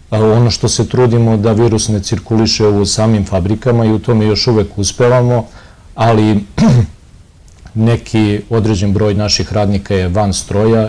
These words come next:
čekamo da se vrate kako bi se stabilizovala proizvodnja i uspešno nastavio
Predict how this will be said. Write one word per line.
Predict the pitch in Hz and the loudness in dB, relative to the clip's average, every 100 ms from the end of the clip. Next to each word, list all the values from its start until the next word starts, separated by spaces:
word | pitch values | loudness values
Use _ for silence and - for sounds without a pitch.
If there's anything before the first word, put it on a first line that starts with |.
| - 95 | -4 -4
čekamo | 113 113 101 95 | -4 -2 -2 -2
da | 92 | -2
se | 92 - 90 85 82 | -4 -4 -4 -6 -6
vrate | 92 107 113 - 104 | -4 0 0 -2 -8
kako | - 107 - | -4 -6 -4
bi | 90 95 | -4 -4
se | - 98 95 92 | -4 -2 -2 -4
stabilizovala | - 101 110 110 101 98 95 | -4 -2 0 0 0 -2 -2
proizvodnja | 101 92 107 120 117 117 | -4 -4 0 0 2 0
i | 113 | 2
uspešno | 117 117 - 120 120 110 | 0 -2 -2 -4 0 0
nastavio | 113 113 117 107 101 | 0 -2 -2 0 0